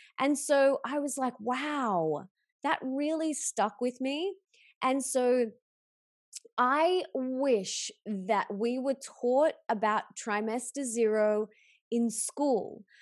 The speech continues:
I wish we were taught about the things that I talk about in the program, tracking your cycle and loving your body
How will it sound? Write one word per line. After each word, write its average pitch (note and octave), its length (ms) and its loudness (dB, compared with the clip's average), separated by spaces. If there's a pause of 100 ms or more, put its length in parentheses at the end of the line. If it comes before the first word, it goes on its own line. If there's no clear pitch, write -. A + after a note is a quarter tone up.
(100)
I A#3 120 4
wish B3 500 -2
we D4+ 120 -2
were B3+ 140 -2
taught D4 540 -2
about G3+ 560 -2
the A3 80 -8
things D4+ 320 -2
that D4 100 0
I B3+ 80 4
talk C4 300 0
about A3 280 0
in A3 60 -2
the A3 80 -2
program, A3+ 580 -4
tracking D4 680 -4
your A3 160 2
cycle A3+ 840 -6 (520)
and A#3+ 280 -2 (100)
loving C#4 760 0
your A3 260 4
body G#3 640 -2